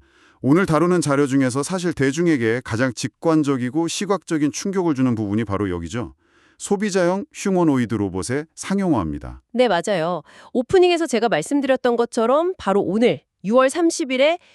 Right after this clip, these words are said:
Speaker 2: 유비테크라는 회사의 인간형 로봇 유원이 정식으로 출시가 됩니다.
Speaker 1: 네, 오늘이죠.
Speaker 2: 제가 보면서 진짜 충격받았던 건 이게 무슨 매년 열리는 테크 박람회 같은 데서나 볼 법한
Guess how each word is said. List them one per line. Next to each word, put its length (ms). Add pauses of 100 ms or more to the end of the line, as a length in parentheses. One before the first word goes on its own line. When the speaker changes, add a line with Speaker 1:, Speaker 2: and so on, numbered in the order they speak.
(140)
Speaker 2:
유비테크라는 840
회사의 540
인간형 560
로봇 340 (100)
유원이 680
정식으로 500
출시가 400
됩니다. 640
Speaker 1:
네, 160
오늘이죠. 600 (200)
Speaker 2:
제가 240
보면서 560
진짜 320
충격받았던 800
건 320 (380)
이게 200
무슨 560
매년 440
열리는 440
테크 340
박람회 500
같은 300
데서나 340
볼 200
법한 520